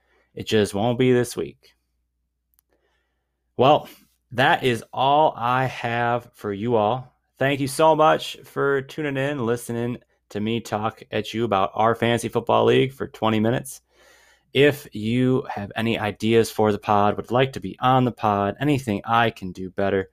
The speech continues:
please let me know. I've had so much fun doing this the past couple weeks. Looking forward to doing it every week. And boys, boys, boys, we're starting week seven in just under an hour.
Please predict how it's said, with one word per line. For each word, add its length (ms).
please 360
let 320
me 180
know. 400
I've 220
had 160
so 180
much 220
fun 240
doing 260
this 160
the 80
past 320
couple 220
weeks. 360
Looking 260
forward 340
to 120
doing 300
it 180
every 340
week. 420
And 680
boys, 340
boys, 300
boys, 640
we're 80
starting 400
week 180
seven 520
in 80
just 280
under 220
an 100
hour. 440